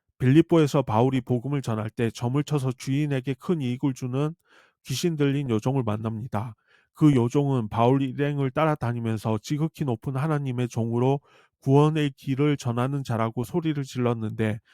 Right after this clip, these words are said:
그와 같은 행위를 여러 날 반복했습니다. 비슷한 예가 복음서에도 나옵니다. 예수님이 가다라 지방에 가셨을 때 귀신 들린 자가 "하나님의 아들이여, 우리가 당신과 무슨 상관이 있나이까?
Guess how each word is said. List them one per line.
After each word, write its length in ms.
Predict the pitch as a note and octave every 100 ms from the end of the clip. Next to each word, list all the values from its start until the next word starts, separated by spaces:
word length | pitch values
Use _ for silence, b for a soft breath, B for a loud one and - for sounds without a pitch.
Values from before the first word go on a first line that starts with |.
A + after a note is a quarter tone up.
| b b -
그와 240 | D#3+ D#3+
같은 320 | C#3+ - D3+
행위를 400 | C#3 D3+ D3+ C3+
여러 240 | A2+ A#2+ C3+
날 180 | D3
반복했습니다. 1040 | D3 A2+ A#2 B2+ - A#2 B2 A2 G2 G2 G2 _ _ _ _ _ _ _ _ -
비슷한 480 | B2+ A#2+ - F3+ D3
예가 180 | B2+
복음서에도 720 | C3+ B2+ B2 D3+ D#3+ D3 C#3 C#3
나옵니다. 640 | G#2+ A2 A2+ A2 G#2+ G#2 A2+
예수님이 720 | A#2 A#2 F3 D#3 D3 C#3 A#2 -
가다라 420 | - B2 D3 D3+
지방에 380 | C#3+ C3+ C3 C3
가셨을 480 | A#2+ A#2 B2 A#2 A#2
때 300 | - G#2+ G#2+ _ b b b
귀신 340 | - C3 F3 D#3
들린 260 | C#3+ D3
자가 260 | C#3 B2+ C3
"하나님의 520 | C#3+ F#3 E3 C#3 C3
아들이여, 460 | B2 B2+ C3 A#2+ A2
우리가 380 | G#2+ C3 D3+
당신과 580 | C3+ A2+ A#2+ - D3+ C#3+
무슨 300 | B2 A2+ D3
상관이 400 | D3 D#3+ D#3+ D#3
있나이까? 640 | A2+ A2 A#2 - A2+ G#2